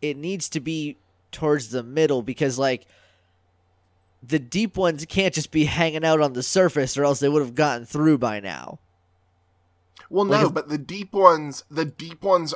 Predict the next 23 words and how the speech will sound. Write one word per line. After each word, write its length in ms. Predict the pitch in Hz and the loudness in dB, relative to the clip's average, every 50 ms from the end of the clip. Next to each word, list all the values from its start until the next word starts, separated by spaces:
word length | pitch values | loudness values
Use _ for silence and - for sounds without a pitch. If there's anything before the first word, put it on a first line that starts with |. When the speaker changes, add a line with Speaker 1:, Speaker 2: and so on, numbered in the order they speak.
| - | 2
Speaker 2:
are 120 | 160 160 151 | 2 2 2
wanting 600 | 135 123 127 135 147 151 151 151 165 147 143 131 | 2 0 0 2 2 2 2 -2 -8 -8 -8 -4
them 220 | 131 143 139 135 127 | -2 -2 -2 -2 -6
to 160 | - - 131 | -8 -8 -6
succeed. 720 | 123 - - 117 - - - 156 151 104 110 - _ - _ _ _ - - - - - - | -6 -6 -8 -8 -8 -8 -8 -8 -8 -8 -10 -18 _ -20 _ _ _ -20 -20 -20 -16 -4 -4
Like, 160 | 135 135 - | -4 -2 -2
the 100 | 165 139 | -4 -4
Deep 280 | - 151 170 170 147 | -4 -6 -10 -8 0
Ones 240 | 180 170 165 143 151 | 2 2 2 2 0
are 100 | 147 143 | -2 -2
wanting 640 | 123 110 120 135 147 160 165 160 170 156 156 151 131 | -2 0 2 4 4 4 4 2 -6 -6 -6 -6 -2
them 240 | 143 139 135 135 127 | 0 0 0 0 -2
to 140 | - 143 120 | -6 -6 -2
go 200 | 135 127 123 120 | 0 0 0 0
down 340 | 131 123 127 139 143 135 | 0 2 4 4 2 2
there 280 | 123 123 120 117 - - | 0 -2 -2 -2 -2 -4
and 240 | 120 123 123 113 110 | -4 -6 -6 -8 -8
wanting 540 | 110 123 127 139 143 139 147 160 143 135 120 | -4 0 2 2 2 0 -2 -6 -6 -8 -4
them 220 | 131 127 120 117 | -4 -4 -4 -4
to 140 | 110 - 127 | -6 -8 -8
wake 280 | 113 113 120 117 - 101 | -4 -2 -4 -4 -4 -4
it 80 | 98 | -2
up. 340 | 113 123 92 - - - _ | 0 0 0 0 -4 -12 _